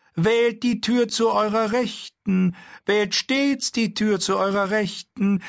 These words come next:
geht niemals abwärts und nehmt keine andere Tür, außer der jeweils ersten zu eurer Rechten.“ „Die Tür zu meiner Rechten“, wiederholte Dani. „Ich verstehe.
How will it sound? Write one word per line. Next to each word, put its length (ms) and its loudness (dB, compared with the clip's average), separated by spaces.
geht 300 -2
niemals 360 0
abwärts 800 -2
und 160 2
nehmt 240 0
keine 300 0
andere 480 0
Tür, 320 0
außer 380 2
der 140 0
jeweils 520 0
ersten 600 0
zu 160 0
eurer 360 0
Rechten.“ 840 -2
„Die 160 -4
Tür 320 -2
zu 160 -6
meiner 300 0
Rechten“, 440 -8
wiederholte 340 -2
Dani. 280 -4
„Ich 140 -6
verstehe. 460 -2